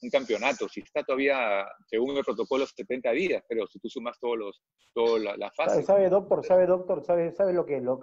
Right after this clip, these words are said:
Speaker 2: lo que, lo que ha sucedido? Es que todo lo han hecho mal y lo han hecho muy desordenado.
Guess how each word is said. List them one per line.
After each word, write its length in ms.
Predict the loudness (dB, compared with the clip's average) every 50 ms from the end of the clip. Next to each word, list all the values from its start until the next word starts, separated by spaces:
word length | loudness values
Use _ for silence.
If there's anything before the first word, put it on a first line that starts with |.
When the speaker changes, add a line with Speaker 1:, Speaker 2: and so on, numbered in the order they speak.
| -8 -8
Speaker 2:
lo 180 | -6 -6 -6
que, 380 | -6 -6 -6 -6 -6 -6 -8 -8 -6
lo 160 | -6 -4 -2
que 80 | -2 -2
ha 40 | -2
sucedido? 840 | -2 -6 -4 -2 -2 -2 -2 -2 0 0 0 0 -2 -4 -14 _ _ _ _ _ _ -8
Es 140 | -8 -8 -6
que 440 | -4 -2 0 0 0 -2 -4 -8 _ _ _ _
todo 540 | 4 6 6 8 8 8 8 6 6 4 4
lo 160 | 4 4 4
han 100 | 4 4
hecho 220 | 0 0 2 2 2
mal 500 | 2 2 2 2 2 2 0 -2 -2 -6 -12 -14
y 160 | -10 -8 -4
lo 140 | 0 0 0
han 120 | 0 0
hecho 180 | -4 -2 -4 -2
muy 160 | -2 0 0 0
desordenado. 800 | 0 0 0 0 -2 -2 -4 -4 -4 -4 -4 -4 -6 -8 -12